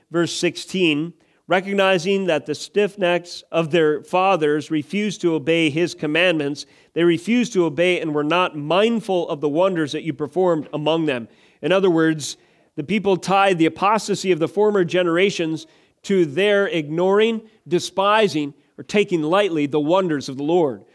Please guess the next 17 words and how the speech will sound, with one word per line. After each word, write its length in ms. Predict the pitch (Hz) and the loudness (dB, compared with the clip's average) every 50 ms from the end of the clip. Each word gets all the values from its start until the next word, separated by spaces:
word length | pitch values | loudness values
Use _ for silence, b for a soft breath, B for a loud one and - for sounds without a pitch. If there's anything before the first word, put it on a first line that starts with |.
| b b | b b
Suffice 460 | b 185 175 - 214 214 208 202 - | b -4 0 2 2 2 2 2 0
it 120 | 180 180 - | -2 -2 -4
to 100 | 160 - | -8 -8
say, 360 | - - 240 240 208 180 170 | -4 -2 0 2 4 4 2
it 100 | 165 165 | 2 0
stands 280 | - 190 190 180 160 | 0 0 0 0 0
to 140 | - - 170 | -2 -4 -4
reason 400 | 160 196 247 247 226 160 160 165 | -2 0 0 0 0 -2 -2 -2
that 180 | 156 151 151 151 | -2 -2 -2 -2
chapter 380 | - 190 202 196 - - 170 | -2 0 0 0 0 -2 -2
nine 480 | 165 165 180 190 185 175 165 170 175 165 B B B B | 0 0 2 2 2 2 2 0 -2 -4 B B B B
features 680 | - - - 277 277 - - - 175 160 156 147 - | -8 -2 2 2 2 2 0 -2 0 0 0 -2 -2
the 80 | 170 160 | -2 -2
wonders 560 | 143 151 185 190 185 175 151 151 151 143 139 | 0 2 2 2 2 0 0 0 -2 -2 -4
of 160 | - - 147 151 | -8 -8 -6 -2
the 40 | |
Lord. 400 | 170 185 208 220 208 165 143 120 | 0 2 4 4 4 2 0 -2